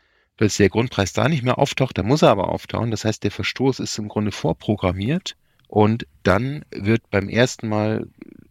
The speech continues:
ein Vertragsstrafe von dreitausend fällig, beim nächsten Mal fünftausend. Das kann richtig teuer werden. Wenn ich mich hingegen verklagen lasse und eine sogenannte Abschlusserklärung dann abgebe, also das anerkenne vor Gericht, dann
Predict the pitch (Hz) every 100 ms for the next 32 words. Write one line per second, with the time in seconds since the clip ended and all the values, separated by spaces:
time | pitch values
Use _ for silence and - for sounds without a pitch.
0 | _ 104 98 98 101 92 - - 90 110
1 | 151 - 107 98 - - 101 98 - 92
2 | 95 - - 90 - 135 - 110 101 101
3 | 104 98 - 120 117 - - 90 82 82
4 | 85 98 - _ _ _ _ _ - 101
5 | 110 - 110 - 107 104 101 - - 113
6 | 175 123 98 92 - 90 92 95 98 92
7 | 98 98 95 98 95 90 90 _ _ -
8 | - - 139 - 95 - 101 98 92 95
9 | - 95 87 90 87 92 - - 127 104
10 | - 98 - 95 110 147 - _ - _
11 | _ - 95 123 139